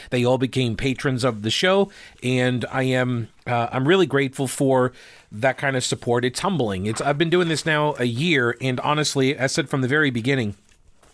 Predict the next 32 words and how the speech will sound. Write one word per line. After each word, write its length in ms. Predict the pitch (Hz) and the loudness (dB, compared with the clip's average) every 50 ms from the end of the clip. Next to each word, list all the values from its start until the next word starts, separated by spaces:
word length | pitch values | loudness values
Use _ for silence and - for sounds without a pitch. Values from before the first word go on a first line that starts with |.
| _ _ - - - | _ _ -20 -14 -8
um, 400 | 127 120 120 117 117 113 107 104 101 - - - - - - - - - - | -4 -2 0 0 0 0 -2 -6 -8 -10 -16 -20 -20 -20 -20 -20 -18 -6 -4
when 160 | 123 123 113 | -2 -2 -2
patrons 480 | - 143 147 139 - - 139 123 120 - | -2 -2 -2 -2 -2 -2 -2 -2 0 0
signed 320 | - 139 131 127 123 120 | 0 0 0 0 2 2
up, 200 | 131 127 120 - | 2 2 0 0
and 120 | 127 120 120 | -2 -2 0
I 100 | 120 120 | 0 0
said, 180 | - - 127 | -2 -2 0
you 80 | 127 127 | 0 0
know, 40 | 123 | 0
"This 160 | 139 139 - | 0 0 -2
is 140 | 151 131 143 | 0 0 0
all 140 | 156 180 165 | 2 0 0
just 180 | 156 143 - | -2 -4 -4
kind 180 | - 160 156 139 | -2 -2 -2 -2
of 80 | 117 | -2
proof 280 | - - 160 170 - 170 | -2 -2 -2 -2 0 -2
of 100 | 139 - | -6 -4
concept. 540 | - 143 143 160 175 - - 110 87 - 123 | -2 -2 0 0 0 0 -2 -4 -2 -2 0
We're 60 | 120 | 0
gonna 120 | 127 127 | 0 0
find 300 | 117 - 139 131 135 135 | 0 0 0 0 0 2
out 180 | 139 131 127 123 | 2 2 2 0
if 120 | 117 - | 0 0
I 80 | 131 123 | -2 -2
can 360 | - 135 123 120 120 117 104 - _ _ - 117 | 0 -2 -2 0 -2 -2 -4 -8 _ _ -12 -6
do 160 | 113 135 185 247 | -2 0 0 0
this 300 | 165 113 104 110 - - | 0 0 0 0 -2 -2
and 100 | 113 117 | -2 -2
if 140 | 107 - | -2 -2
it 140 | 131 113 104 - - | -4 -4 -4 -2 0
works." 460 | 143 202 196 - - - - - | 0 0 0 0 -4 -8 -8 -8